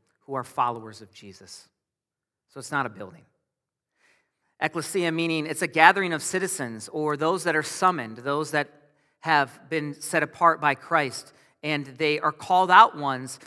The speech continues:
out of their homes into some public place that people can see. Every time, even when you leave your house, your neighbors. 'Cause Lansing, low-key, doesn't let you know that people know everything you're doing 'cause they're not,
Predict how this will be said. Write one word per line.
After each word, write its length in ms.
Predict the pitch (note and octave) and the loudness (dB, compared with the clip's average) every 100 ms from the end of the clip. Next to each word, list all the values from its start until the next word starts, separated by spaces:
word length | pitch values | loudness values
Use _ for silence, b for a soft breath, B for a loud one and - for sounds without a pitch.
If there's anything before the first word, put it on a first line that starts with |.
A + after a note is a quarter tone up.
| B | B
out 120 | D3+ F#3+ | 2 2
of 120 | F#3+ | 4
their 120 | G#3 | 0
homes 520 | - G#3 A#3 F#3+ D#3 | 0 2 2 0 -4
into 180 | F#3 F#3 | -4 -4
some 240 | F3+ G#3+ | -2 -2
public 480 | F#3+ - G#3 G#3+ - | -2 0 0 0 -8
place 380 | - A#3 E3 - | -2 0 0 -2
that 160 | D#3 - | -8 -8
people 240 | F#3+ F#3+ | -8 -8
can 160 | F3+ E3 | -8 -8
see. 320 | - G#3 D#3+ | -4 -2 4
Every 200 | F3 C#4+ | 4 2
time, 280 | - C4 G3+ | 2 4 4
even 280 | B3+ F4+ F4 | 0 -4 -2
when 180 | D#4+ | -4
you 200 | C#4 C#4 | -4 -4
leave 640 | B3+ A#3+ A#3+ B3 B3+ B3+ G3+ | -4 -2 -4 -4 -4 -6 -4
your 260 | A3+ A#3 | -2 2
house, 600 | G3+ G#3 A3+ - - - - _ _ _ _ | 4 6 4 4 -6 -18 -20 _ _ _ _
your 120 | - F#3 | -12 -4
neighbors. 540 | F#3+ F#3 A#2 G2 - _ _ _ _ _ _ _ _ _ _ _ _ _ | -2 -2 -6 -14 -20 _ _ _ _ _ _ _ _ _ _ _ _ _
'Cause 140 | C#3+ C3+ | -14 -6
Lansing, 440 | E3+ A3 A#3+ D#3 | -4 -4 -6 -8
low-key, 420 | - D3 C#3+ D#3+ | -6 -6 -6 -8
doesn't 300 | C3 C3 C3+ | -6 -6 -8
let 160 | C#3+ C#3+ | -10 -10
you 80 | C#3+ | -10
know 220 | B2+ C3 | -8 -8
that 120 | C3 | -8
people 260 | C#3+ C#3 C3+ | -12 -16 -10
know 200 | B2 B2 | -8 -8
everything 380 | A#2 A#2+ C3 | -8 -8 -8
you're 100 | A#2+ | -8
doing 340 | A2 A2+ B2 D#3+ | -10 -10 -10 -12
'cause 200 | C3+ A2 | -14 -14
they're 100 | B2 | -6
not, 200 | B2+ | -6